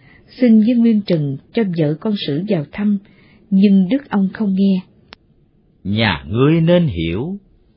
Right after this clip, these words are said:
Speaker 2: ta không ác với ông Sử đâu. Người như ông Sử đâu có nhiều. Hàng trăm năm mới có vài người. Hoàn cảnh lúc này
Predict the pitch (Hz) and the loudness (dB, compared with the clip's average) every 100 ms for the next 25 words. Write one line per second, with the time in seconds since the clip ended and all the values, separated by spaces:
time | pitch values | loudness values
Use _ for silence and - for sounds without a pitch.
0 | _ - 92 95 - 110 98 98 - 160 | _ -2 0 0 -4 -6 -6 -6 -6 -2
1 | 208 208 - 190 127 131 - 98 156 180 | -2 -2 -4 -2 -2 -4 -4 -4 -2 0
2 | 135 143 117 - _ _ _ _ _ _ | 0 0 -4 -10 _ _ _ _ _ _
3 | 98 107 131 131 165 180 175 - 139 185 | -4 2 4 4 4 4 2 0 -2 2
4 | 170 190 208 110 104 104 110 117 _ _ | 0 2 2 2 2 0 -2 -10 _ _
5 | _ _ _ _ _ - 101 80 60 - | _ _ _ _ _ -4 -2 -2 -8 -6
6 | 104 120 127 135 143 151 180 185 175 - | -4 -4 -4 -4 -4 -4 -2 -2 -2 -4
7 | - 64 65 82 73 60 - _ _ _ | -4 -6 -10 -8 -8 -10 -20 _ _ _
8 | _ _ _ _ - 87 98 87 78 87 | _ _ _ _ -8 -2 0 -2 -4 -4
9 | 110 180 196 82 | 0 0 0 -6